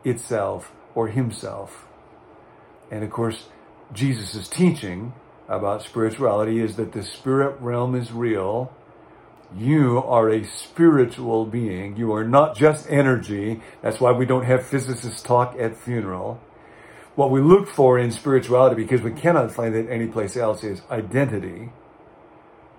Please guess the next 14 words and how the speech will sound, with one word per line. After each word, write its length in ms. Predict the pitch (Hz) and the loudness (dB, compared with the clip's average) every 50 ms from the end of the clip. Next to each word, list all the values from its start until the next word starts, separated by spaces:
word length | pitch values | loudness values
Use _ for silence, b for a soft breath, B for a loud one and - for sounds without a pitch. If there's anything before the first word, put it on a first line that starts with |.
| - - - | -18 -6 -4
Now, 120 | 117 113 | -2 0
we 120 | 120 123 | 0 0
may 140 | 123 127 123 | 2 2 2
look 280 | 120 123 139 156 151 151 | 4 6 6 4 4 2
for 260 | - - 123 117 110 | 0 2 4 4 4
identity 340 | 110 110 117 117 117 113 117 | 4 2 0 0 0 0 0
around 360 | 117 117 117 113 113 110 131 | 2 2 2 2 2 0 0
ethnicity 840 | 143 135 117 110 - 123 127 123 - 127 123 123 123 120 123 123 117 | -2 -2 -2 -2 -2 -4 -4 -2 -4 -4 -2 0 0 0 0 2 4
or 280 | 110 110 110 107 104 B B B - | 4 4 4 2 -2 B B B -8
sexuality 800 | - - - - - 123 123 120 117 117 117 120 117 120 123 123 | -2 0 0 0 0 -2 0 2 4 4 4 4 2 2 2 4
or 140 | 117 117 | 4 2
vocation 720 | 110 110 110 107 - - 127 123 113 110 - 127 117 117 113 | 2 2 -2 -2 -2 -2 -2 -2 -2 -2 -4 -4 -4 -2 0
or 160 | 113 104 92 | -2 -2 -2
finances, 760 | - - 117 117 113 113 117 110 110 - 113 113 113 113 - | -2 -2 -2 -2 0 -2 -4 -4 -4 -4 -4 -4 -4 -6 -12